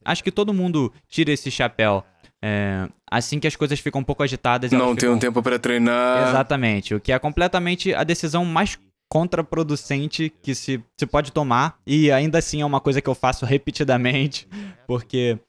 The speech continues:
Speaker 1: é, ma-, mas eu me pego, e, e isso seria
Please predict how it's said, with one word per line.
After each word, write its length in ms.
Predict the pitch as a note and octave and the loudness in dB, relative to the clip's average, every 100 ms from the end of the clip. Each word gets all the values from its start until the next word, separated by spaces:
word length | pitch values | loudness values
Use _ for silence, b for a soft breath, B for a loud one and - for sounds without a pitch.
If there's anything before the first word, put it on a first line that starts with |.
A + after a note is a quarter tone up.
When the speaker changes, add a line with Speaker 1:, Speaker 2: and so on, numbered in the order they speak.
| _ - | _ -8
Speaker 1:
é, 460 | A2+ G#2+ G#2+ G2+ E2 - _ - - | -4 -2 -2 -4 -10 -18 _ -20 -12
ma-, 140 | B2 D3 | -8 -2
mas 160 | F3+ | 0
eu 80 | F#3 | 2
me 80 | G#3+ | 0
pego, 500 | - G#3 G#3 F#3+ D#3+ | 2 4 4 4 2
e, 120 | C3+ | 2
e 200 | D3+ E3 F3+ | -2 0 -2
isso 160 | F#3+ | -2
seria 680 | - F3 D#3+ E3+ D#3 A#2 | -2 0 2 2 2 0